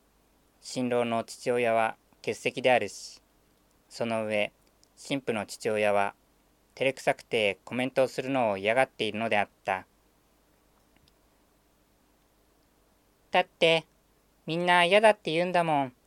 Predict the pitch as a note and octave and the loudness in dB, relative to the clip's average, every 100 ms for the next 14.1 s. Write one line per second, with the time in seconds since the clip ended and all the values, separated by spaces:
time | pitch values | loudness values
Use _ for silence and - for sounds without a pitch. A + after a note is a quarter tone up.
0 | _ _ - D#3+ D#3 F3 F#3+ F#3 E3+ D#3 | _ _ -8 -2 0 0 0 0 0 0
1 | C#3+ - _ _ _ _ _ _ _ _ | -2 -10 _ _ _ _ _ _ _ _
2 | _ _ _ _ _ _ _ _ _ - | _ _ _ _ _ _ _ _ _ -10
3 | - B2+ B2 B2+ A#2+ A2+ A2+ A2 A2 - | -6 -4 -4 2 2 4 2 2 0 -4
4 | _ _ _ - C3+ D3 C#3 A#2+ G2 - | _ _ _ -4 0 2 2 2 -2 -6
5 | - C3 C3 B2+ A2+ G#2 G2 F#2+ - B2+ | -2 0 0 2 2 2 -4 -4 -8 0
6 | B2 B2 - G2+ G#2 F#2+ _ - F#2+ - | 2 2 -2 -8 -8 -10 _ -6 -6 -8
7 | _ _ _ _ _ _ _ _ _ _ | _ _ _ _ _ _ _ _ _ _
8 | _ _ _ _ _ _ _ _ _ _ | _ _ _ _ _ _ _ _ _ _
9 | _ _ _ _ - A2+ A#2+ G2+ F#2+ _ | _ _ _ _ -2 4 6 6 2 _
10 | _ _ - B2 - A#2 G2+ G2 F2+ - | _ _ 0 0 0 0 0 0 -4 -10
11 | - A2+ A2 A2 A#2 A2+ G2 F#2 E2+ _ | -10 -6 -2 0 0 -2 -2 -2 -4 _
12 | _ _ _ - A#2 A2+ A2 G#2+ F#2 G#2+ | _ _ _ -10 -6 -4 -4 -4 -6 -10
13 | - - - A#2+ A#2+ - G#2 F#2+ G2 G2 | -10 -10 -2 2 2 4 2 2 2 0
14 | F2+ | -2